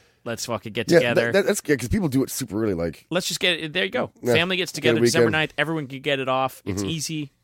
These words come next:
Speaker 1: Done. Um, but what I do like about Christmas is that, like, just the atmosphere and people are generally better before Christmas. Before New Year's,
Speaker 2: Mm.
Speaker 1: all of a sudden the lights come down, the cheeriness is gone,
Speaker 2: <laughs>
Speaker 1: and then you have, like,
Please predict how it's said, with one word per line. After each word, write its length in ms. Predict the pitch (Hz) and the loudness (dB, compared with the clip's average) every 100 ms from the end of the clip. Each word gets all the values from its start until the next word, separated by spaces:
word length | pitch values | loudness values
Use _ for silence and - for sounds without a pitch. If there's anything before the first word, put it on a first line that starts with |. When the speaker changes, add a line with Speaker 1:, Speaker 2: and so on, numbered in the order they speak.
| _ _ _ _ - | _ _ _ _ -6
Speaker 1:
Done. 320 | 127 110 82 _ _ _ - - - | -2 -2 -6 _ _ _ -20 -20 -12
Um, 480 | - 117 113 110 104 - _ _ _ _ - | -2 0 0 -2 -8 -16 _ _ _ _ -8
but 160 | 151 135 | -6 -4
what 100 | 147 | -4
I 60 | |
do 180 | 131 208 | -4 -6
like 160 | 233 127 | -6 -4
about 160 | 120 | -6
Christmas 320 | 104 120 127 113 | -8 -10 -10 -8
is 180 | 117 | -8
that, 220 | 113 117 - | -6 -6 -4
like, 220 | 117 113 _ _ - 107 - | -6 -6 _ _ -20 -20 -14
just 280 | - 160 - _ - | -10 -8 -8 _ -14
the 220 | 120 127 | -10 -4
atmosphere 600 | 123 - 170 - 160 165 - | -4 -4 -4 -6 -6 -8 -10
and 160 | 113 | -12
people 480 | - 175 - 95 90 | -10 -10 -10 -10 -10
are 140 | 110 113 | -10 -10
generally 560 | 92 110 131 131 131 | -10 -10 -10 -10 -10
better 540 | 104 117 127 98 87 - _ - | -8 -6 -4 -6 -10 -12 _ -14
before 360 | 104 - 107 | -12 -10 -10
Christmas. 580 | - 127 123 - - - _ | -10 -12 -12 -16 -20 -20 _
Before 280 | 160 - 160 | -18 -8 -6
New 140 | 165 156 | -6 -6
Year's, 460 | 147 147 151 131 | -6 -6 -6 -10
Speaker 2:
Mm. 80 | 127 _ _ _ _ | -14 _ _ _ _
Speaker 1:
all 120 | 120 139 | 0 2
of 40 | |
a 40 | |
sudden 220 | 151 156 131 | 2 -2 -2
the 80 | |
lights 280 | 117 143 151 | 0 0 0
come 180 | - 135 | -6 -4
down, 320 | 123 123 123 - _ | -2 -2 -4 -10 _
the 80 | - | -18
cheeriness 640 | - - 160 151 139 131 127 | -8 -6 -4 -4 -4 -4 -6
is 100 | 104 | -6
gone, 440 | 123 113 110 107 - - | -4 -2 -2 -4 -10 -20
Speaker 2:
<laughs> 160 | - | -6
Speaker 1:
and 120 | 120 | -4
then 120 | 127 123 | -2 0
you 120 | 117 | 0
have, 200 | 110 101 | 0 -2
like, 240 | 104 98 | -6 -6